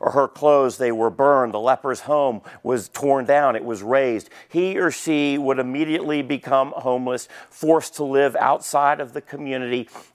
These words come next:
outside of the city limits. Now, uh, you talk about social distancing. With leprosy, the leper had to wear special clothing.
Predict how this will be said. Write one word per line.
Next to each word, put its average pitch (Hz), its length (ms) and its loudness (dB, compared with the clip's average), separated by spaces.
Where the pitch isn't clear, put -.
outside 120 720 2
of 113 320 0
the 117 100 -4
city 110 600 -4
limits. 95 500 -8
Now, 107 140 2
uh, - 100 -10
you 135 200 -6
talk 139 260 0
about 127 380 0
social 131 500 -2
distancing. 117 800 -2
With - 240 -2
leprosy, 139 680 0
the 110 120 -2
leper 135 380 2
had 127 280 -4
to 131 100 -8
wear 120 340 2
special - 760 0
clothing. 117 600 0